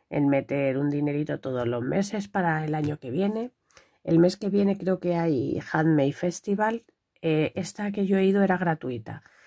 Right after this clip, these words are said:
La del Handmade Festival son ocho euros, creo, ocho euros o siete o algo así. Y bueno, pues yo ayer estuve genial. Fue una, maravilloso, un día,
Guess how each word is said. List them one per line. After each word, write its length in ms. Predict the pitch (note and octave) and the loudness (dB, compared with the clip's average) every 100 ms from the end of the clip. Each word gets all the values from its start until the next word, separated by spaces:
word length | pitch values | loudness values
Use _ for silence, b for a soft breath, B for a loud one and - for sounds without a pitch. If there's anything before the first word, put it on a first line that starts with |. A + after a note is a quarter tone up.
| b b | b b
La 180 | - C#3+ | -4 -2
del 100 | C#3 - | -2 -4
Handmade 400 | E3+ F3 F3 F3 | 2 4 4 2
Festival 680 | - F#3+ - F#3+ G3 G3+ G3+ _ E3 | -2 -6 -4 -4 -2 -2 -4 _ -16
son 320 | - E3+ D#3 | -4 0 2
ocho 280 | D#3 - G#2 | 0 -4 -2
euros, 420 | C3+ C#3+ - - | 0 0 -2 -8
creo, 360 | - D3+ D3+ - | -8 -8 -8 -12
ocho 260 | - D3 | -14 -8
euros 420 | D#3+ - G3+ D3 D3 | -2 -2 -2 -8 -6
o 20 | |
siete 340 | F#3 G3 - | -2 -2 -2
o 60 | B2 | -8
algo 180 | D3+ C#3 | -8 -10
así. 300 | - G3+ G3+ B B B B B B _ - | -8 -10 -12 B B B B B B _ 2
Y 140 | F#3 | 4
bueno, 340 | D#3 C#3+ C#3+ _ - | 4 0 -8 _ -10
pues 600 | B2 G2 F#2 - - _ _ - | -8 -8 -10 -14 -18 _ _ -4
yo 200 | F3+ F3+ | 2 4
ayer 220 | F3 D#3 | 4 2
estuve 360 | D3 - D3+ C3+ | -2 -4 -2 -2
genial. 640 | - A2+ B2+ D3+ F3+ - _ _ | -2 -2 0 0 0 -2 _ _
Fue 400 | _ - C#3+ C3 | _ -6 -2 0
una, 300 | - C#3+ B2 | 0 0 0
maravilloso, 1120 | B2+ D3+ C#3+ B2 B2 B2+ F#3 G3+ - A3 - | 0 0 0 -2 -2 0 0 0 -4 -6 -4
un 320 | D3 D3 C#3+ C#3 | 0 2 2 2
día, 460 | D#3+ D#3 C#3+ - | 0 0 -2 -4